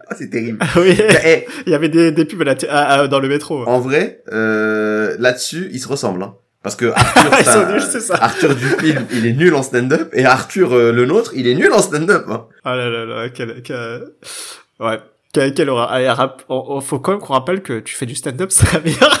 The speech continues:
Speaker 1: Oui, aussi. Pour l'instant, je m'en sors un peu mieux que les deux Arthur. Je, en tout cas, euh,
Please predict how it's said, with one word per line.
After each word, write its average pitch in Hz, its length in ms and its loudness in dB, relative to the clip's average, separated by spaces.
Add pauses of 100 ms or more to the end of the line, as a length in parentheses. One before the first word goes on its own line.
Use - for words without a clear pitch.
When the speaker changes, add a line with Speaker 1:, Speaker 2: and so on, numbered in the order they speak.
(160)
Speaker 1:
Oui, - 160 0 (220)
aussi. 139 240 -2 (420)
Pour 117 180 -4
l'instant, 113 280 -6
je 123 80 -10
m'en 107 80 -4
sors 110 260 -4
un 143 60 -6
peu 139 140 -6
mieux 139 120 0
que 139 100 -10
les 120 60 4
deux 117 80 2
Arthur. 117 380 -2
Je, 90 320 -8
en 123 100 -4
tout 120 120 -12
cas, - 420 0
euh, - 80 -12